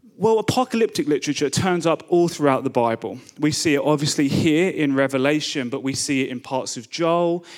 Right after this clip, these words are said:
in Daniel, in Isaiah. Jesus even has apocalyptic discourses in places like Matthew twenty-four. People at times in the Bible, even when it's not an extended kind of written apocalypse, they have moments called apocalypse.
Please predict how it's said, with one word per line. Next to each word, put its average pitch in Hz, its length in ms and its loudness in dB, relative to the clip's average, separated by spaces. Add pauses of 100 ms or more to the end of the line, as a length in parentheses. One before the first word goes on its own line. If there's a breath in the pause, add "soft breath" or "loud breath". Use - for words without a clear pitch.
(140)
in 123 320 -2
Daniel, 170 720 0
in 117 360 -6
Isaiah. 156 760 0 (300 loud breath)
Jesus 170 680 0
even 156 260 0
has 147 240 -2
apocalyptic 151 720 -2
discourses 165 800 0
in 131 100 -4
places 147 400 -2
like 135 260 -2
Matthew 139 520 -4 (400 loud breath)
twenty-four. 156 920 0 (460 loud breath)
People 185 440 0
at 160 220 -2
times 196 480 0
in 143 80 2
the 131 80 0
Bible, 127 680 -2
even 160 300 0
when 156 100 2
it's 143 160 -2
not 160 140 0
an 143 60 2
extended 143 680 -2 (260 loud breath)
kind 156 160 -2
of 139 200 0
written 151 440 2
apocalypse, - 800 -4
they 151 140 0
have 156 180 0
moments 170 560 0
called 131 220 0
apocalypse. - 720 -6